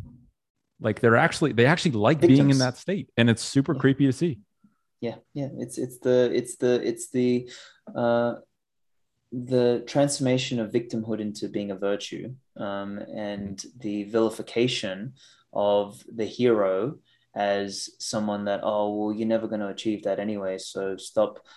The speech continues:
Speaker 2: aspiring to be, you know, this person." Like, you know, the, the whole,
Speaker 1: Yeah.
Speaker 2: I mean, I
Speaker 1: "Oh,
Speaker 2: was
Speaker 1: you're
Speaker 2: at a
Speaker 1: better
Speaker 2: gym
Speaker 1: than us. You think you're better than us." It's like, I can show you why I'm doing better than you.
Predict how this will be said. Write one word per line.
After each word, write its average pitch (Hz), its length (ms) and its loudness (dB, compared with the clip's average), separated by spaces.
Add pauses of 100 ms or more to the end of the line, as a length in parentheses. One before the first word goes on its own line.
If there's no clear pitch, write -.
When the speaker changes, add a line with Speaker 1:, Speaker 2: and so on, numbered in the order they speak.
(160)
Speaker 2:
aspiring 104 720 -2
to - 120 -14
be, 98 380 -6
you 101 180 -10
know, 101 260 -8
this 107 200 -8
person." 104 420 2
Like, 98 240 -8
you 131 40 0
know, 131 80 4
the, 147 140 4
the 156 160 4
whole, 175 400 4
Speaker 1:
Yeah. - 80 -12 (280)
Speaker 2:
I 143 60 -2
mean, 147 120 0
I 104 40 2
Speaker 1:
"Oh, 127 80 6
Speaker 2:
was 123 100 6
Speaker 1:
you're 117 80 6
Speaker 2:
at 143 40 4
a 131 40 2
Speaker 1:
better 120 180 6
Speaker 2:
gym 135 80 4
Speaker 1:
than 110 140 2
us. 98 180 -8
You 120 80 -4
think 123 180 0
you're 117 80 -2
better 110 200 6
than 107 100 0
us." 104 220 -8
It's - 80 -20
like, 117 200 -2 (800)
I 127 80 6
can 131 140 2
show 160 300 6
you 156 180 8
why 117 280 6
I'm 117 180 6
doing 113 240 4
better 143 260 4
than 95 200 -4
you. 120 120 -16